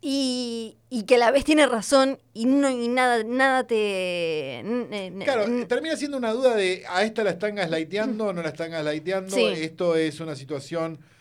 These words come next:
Speaker 2: donde ella se está imaginando esto en una depresión
Speaker 1: Sí.
Speaker 2: preparto, posparto, lo que sea.
Speaker 1: Ujú.
Speaker 2: Esto son alucinaciones de ella.
Speaker 1: Todo lo que te
Speaker 2: Esto
Speaker 1: imaginás es más
Speaker 2: parte del
Speaker 1: interesante que
Speaker 2: proceso.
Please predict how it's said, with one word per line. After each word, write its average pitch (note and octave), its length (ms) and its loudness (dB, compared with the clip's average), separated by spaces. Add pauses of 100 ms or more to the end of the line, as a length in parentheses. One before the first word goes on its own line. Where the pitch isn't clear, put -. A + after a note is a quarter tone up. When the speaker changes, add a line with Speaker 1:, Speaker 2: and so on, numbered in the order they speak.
(200)
Speaker 2:
donde C3+ 360 -6
ella D#3+ 160 -4
se C#3 80 -8
está - 140 -10
imaginando D#3+ 720 -6
esto E3+ 220 -6
en D3 80 -8
una D3 160 -8
depresión B2+ 520 -6
Speaker 1:
Sí. G3+ 240 0
Speaker 2:
preparto, C#3 580 -4
posparto, C3 520 -6
lo A#2+ 100 -12
que A#2+ 80 -16
sea. C4+ 400 2
Speaker 1:
Ujú. D#4 80 -4 (360)
Speaker 2:
Esto F3 580 -2 (120)
son C#3 200 -10
alucinaciones C3+ 680 -8
de G3 120 -2
ella. F3+ 140 -10
Speaker 1:
Todo F4+ 180 6
lo E4+ 100 2
que C4 100 6
te C4 60 0
Speaker 2:
Esto B3 100 4
Speaker 1:
imaginás C4 320 4
es C#4+ 80 0
más C4 140 4
Speaker 2:
parte C#4+ 160 0
del G3 100 2
Speaker 1:
interesante A#3 580 2
que G3+ 60 4 (100)
Speaker 2:
proceso. F#3+ 300 0